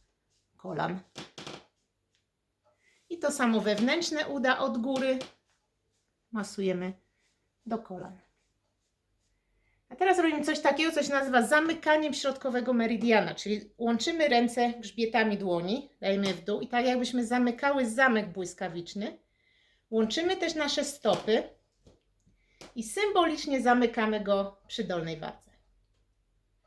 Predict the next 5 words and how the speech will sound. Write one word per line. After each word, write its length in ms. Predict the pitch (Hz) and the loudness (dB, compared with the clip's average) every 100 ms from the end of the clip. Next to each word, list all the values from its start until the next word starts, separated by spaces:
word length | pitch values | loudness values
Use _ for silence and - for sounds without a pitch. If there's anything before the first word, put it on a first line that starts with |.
| _ _ - | _ _ -6
Otwieramy 520 | 320 - 196 160 165 | -6 -4 -4 -4 -8
stopy. 340 | - - - - _ _ - _ _ _ - | -14 -16 -16 -16 _ _ -20 _ _ _ -4
Rozluźniamy 600 | 311 254 180 175 - 196 | 0 0 -2 -8 -10 -14
się 120 | - | -18
całkowicie. 640 | - 196 202 220 - - | -14 -12 -12 -16 -20 -20